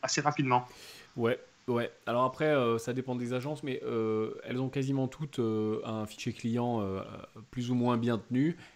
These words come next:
Speaker 2: Et c'est vrai que,
Speaker 1: Ouais.
Speaker 2: euh, y en a qui vont te rentrer comme ça dans le fichier et automatiquement, tu recevras les annonces par mail, on pourra t'appeler,
Speaker 1: Hmm.
Speaker 2: et cetera. Bon, c'est quand même moins puissant que, que, que
Speaker 1: Ouais,
Speaker 2: face
Speaker 1: bien
Speaker 2: à
Speaker 1: sûr.
Speaker 2: face, hein. Mais oui.
Speaker 1: Ouais, bien sûr.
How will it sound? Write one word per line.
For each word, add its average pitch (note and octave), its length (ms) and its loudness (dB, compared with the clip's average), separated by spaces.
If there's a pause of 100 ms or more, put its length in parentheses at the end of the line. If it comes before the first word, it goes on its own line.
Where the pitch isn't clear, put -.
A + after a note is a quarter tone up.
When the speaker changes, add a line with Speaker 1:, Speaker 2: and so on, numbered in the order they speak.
Speaker 2:
Et G#2 60 -8
c'est A2+ 160 -2
vrai C3+ 180 4
que, C3+ 100 -2
Speaker 1:
Ouais. B2 140 4
Speaker 2:
euh, G#2 260 4
y A2 120 2
en A#2+ 60 2
a C3 100 4
qui C3 160 -4
vont A2+ 200 0 (160)
te - 80 -2
rentrer B2 300 2
comme C3 140 4
ça A#2 100 0
dans A2+ 80 2
le G#2 60 2
fichier B2 580 0
et B2+ 60 -4
automatiquement, C#3 800 2
tu B2+ 100 -8
recevras A2 300 -2
les A2 120 2
annonces G#2 220 -2
par F#2 180 -2
mail, A2+ 440 2 (280)
on G2+ 100 -2
pourra G#2 200 2
t'appeler, B2+ 320 2
Speaker 1:
Hmm. A2 40 2
Speaker 2:
et G#2 40 -2
cetera. F#2 360 -8 (380)
Bon, G#2+ 100 0
c'est C3+ 120 2
quand E3+ 140 8
même F3+ 100 8
moins F3+ 280 6
puissant E3+ 480 0
que, C3 100 0 (220)
que, G#2 300 2
que G#2 120 -4
Speaker 1:
Ouais, B2 220 8
Speaker 2:
face B2 100 6
Speaker 1:
bien C3 80 4
Speaker 2:
à B2+ 40 6
Speaker 1:
sûr. B2+ 60 -2
Speaker 2:
face, A#2 220 4
hein. A2+ 80 -6 (440)
Mais B2+ 160 6
oui. D3+ 140 10
Speaker 1:
Ouais, C3 120 8
bien A#2 120 0
sûr. B2 180 -4